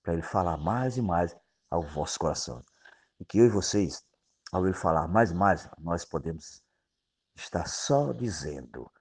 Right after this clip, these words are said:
sim e amém à sua palavra. Louvado seja Deus. Que o Senhor, amados e amadas irmãs, nessa manhã possa ter falado, nem que seja um pouquinho, nos vossos corações, através desse simples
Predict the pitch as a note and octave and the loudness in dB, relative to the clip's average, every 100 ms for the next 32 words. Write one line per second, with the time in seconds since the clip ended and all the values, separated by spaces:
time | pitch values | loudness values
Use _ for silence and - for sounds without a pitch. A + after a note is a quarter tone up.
0 | _ - - - E3 E3+ E3+ D#3+ _ _ | _ -12 -8 2 6 6 4 0 _ _
1 | A2+ G#2+ D2+ C#2+ D2+ D2 _ _ _ - | 4 4 4 -6 -8 -10 _ _ _ 0
2 | G#2+ G2 - - E2 D#2+ D#2+ D#2+ - _ | 0 2 -2 -4 -2 0 0 -2 -6 _
3 | _ _ _ F2 E2 - - B1+ - - | _ _ _ -2 -2 -4 -6 -6 -10 -18
4 | _ - D#2+ F2+ - F2 F2 D#2+ F2 - | _ -4 -2 -2 0 2 4 2 -4 -6
5 | D#2+ D#2+ B1 B1 - - E2 G#2 F2+ F2+ | -6 -6 -6 -10 -10 -10 -2 0 2 2
6 | F#2 - _ D#2 E2+ F2+ E2 E2+ - D#2 | 0 -4 _ -2 2 2 2 -4 -4 -4
7 | E2 D#2+ F2 F2 F2+ - A#2 G#2+ F#2+ - | -4 -4 -4 -2 -4 0 4 4 2 -2
8 | _ _ _ - F#2 F2+ - F2 E2+ - | _ _ _ -2 0 0 0 2 0 -2
9 | _ _ - F#2+ - C3 A#2+ B2+ E2 B1+ | _ _ -4 -2 6 8 8 4 -2 -10
10 | - _ _ - - _ _ _ _ - | -16 _ _ -20 -20 _ _ _ _ 4
11 | G4 - F#4+ F#4+ F4+ - G3+ G2 - _ | 6 12 12 12 10 12 10 8 0 _
12 | _ _ _ - A2+ E2 F#2 F#2 - - | _ _ _ -2 -2 2 2 2 0 2
13 | F2 - E2 E2+ F#2+ F#2 D#2+ E2 E2+ - | 2 0 -2 0 2 2 2 0 -2 -4
14 | E2 - E3 D3+ C3+ - | -6 2 2 2 -2 -6